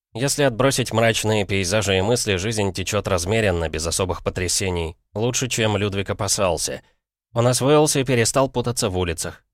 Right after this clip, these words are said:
Этим он, прежде с трудом переносивший даже мелкие перемены, по праву гордится. Он приноровился к погоде и обзавёлся сносной одеждой, подходящей под любой её каприз. Его зовут на концерты и вечера, у него появляются покровители.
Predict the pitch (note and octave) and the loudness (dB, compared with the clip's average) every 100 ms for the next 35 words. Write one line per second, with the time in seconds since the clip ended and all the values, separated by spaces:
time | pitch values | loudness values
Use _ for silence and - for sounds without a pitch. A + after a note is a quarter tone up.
0 | _ G#2 - F#2 F2+ E2+ F#2+ F2+ F2 E2 | _ -6 -2 0 0 0 -2 -2 -2 -4
1 | - E2+ F2+ F#2 F2 E2+ E2+ - F2+ F2 | -2 -2 -2 -2 -2 -2 -2 -2 -4 -6
2 | E2 E2+ E2+ F2 F2+ E2+ E2+ D#2+ D#2+ D#2+ | -6 -6 -4 -2 -4 -4 -8 -4 -4 -2
3 | E2 F#2+ F2+ D#2 E2 D#2+ D#2+ D2+ D2+ D#2 | -2 -2 -4 -4 -2 -2 -2 -2 -4 -4
4 | E2+ - - _ _ _ _ G#2+ G2+ G2+ | -6 -6 -8 _ _ _ _ -4 -2 0
5 | G2 G2 F#2+ A2+ G#2+ G#2 - F#2 E2+ G#2 | 2 4 4 2 0 -2 -2 -2 0 -2
6 | A2 G#2 _ _ G2+ F#2+ G2 A#2 C#3+ C3+ | -2 -6 _ _ -2 0 2 2 2 0
7 | A#2+ A#2 B2+ - A#2+ G#2 C3+ A#2+ F#2+ F2+ | 0 2 2 2 0 2 0 0 -2 -2
8 | F2+ F2 E2 G2+ - F2 F2+ E2+ D#2+ F2+ | -4 -4 -2 -2 -4 -4 -6 -4 -4 -4
9 | E2+ E2+ E2+ D#2+ F2+ F#2+ F#2 - - _ | -4 -4 -6 -4 -4 -4 -4 -6 -12 _
10 | _ _ A#2+ C#3+ D3+ D3 D3 - A2+ A2+ | _ _ -4 0 0 0 0 -2 2 2
11 | G#2 B2+ C3 A2+ F2+ E2+ - D2+ E2 - | 2 0 0 0 -2 -2 -2 0 -2 -4
12 | _ _ _ F#2 F#2 A2+ G2+ F2 E2 E2+ | _ _ _ -2 0 2 2 0 0 -2
13 | F2+ F2 F#2 F#2 F2 F#2+ - B1+ A1 | -2 -4 -4 0 0 0 -4 -8 -12